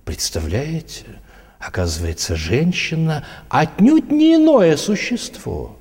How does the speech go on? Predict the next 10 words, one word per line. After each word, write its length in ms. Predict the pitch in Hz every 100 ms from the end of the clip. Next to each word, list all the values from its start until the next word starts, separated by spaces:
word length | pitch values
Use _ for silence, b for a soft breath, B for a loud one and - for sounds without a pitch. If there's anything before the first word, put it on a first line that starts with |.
| -
Выходит, 520 | - 80 - 95 101
она 240 | 120 117 127
плоть 400 | - 98 107 160
от 200 | 160 -
плоти 360 | 113 160 165
мужчины. 1120 | 180 190 185 - - 254 247 - - - - - b b _ _ _
Невероятно! 1200 | 87 110 127 156 156 147 90 82 - - - - B B B B
Женщина 920 | 78 80 104 170 180 - - 170 156
единосущна 1600 | 151 92 92 156 156 175 175 175 - - 135 190 - - 190 208 -
мужчине. 1080 | 170 202 - - 185 147 80 - - -